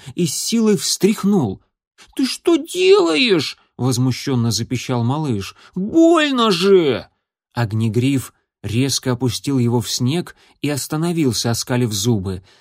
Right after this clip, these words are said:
«Марш домой!» приказал он остальным котятам. «Домой, я сказал! Быстро!» Малыши секунду смотрели на него, испуганно вытаращив глазенки, а потом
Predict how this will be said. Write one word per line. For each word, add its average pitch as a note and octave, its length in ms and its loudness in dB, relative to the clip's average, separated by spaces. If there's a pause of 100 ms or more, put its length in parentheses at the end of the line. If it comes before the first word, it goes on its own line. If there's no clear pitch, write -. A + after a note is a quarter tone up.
(100)
«Марш A2 540 0
домой!» C3+ 680 0 (340)
приказал B2+ 500 0
он B2+ 160 2
остальным A#2+ 580 -2
котятам. G#2+ 680 -6 (220)
«Домой, D3+ 640 2
я C3+ 140 4
сказал! B2+ 560 2
Быстро!» B2 720 2 (800)
Малыши A2+ 760 -2 (200)
секунду B2+ 640 -2
смотрели C3+ 600 0
на A#2+ 120 0
него, A2+ 440 -2 (160)
испуганно B2+ 640 -2
вытаращив A#2+ 540 -2
глазенки, A#2+ 800 -4 (260)
а A#2 100 -4
потом B2+ 520 -2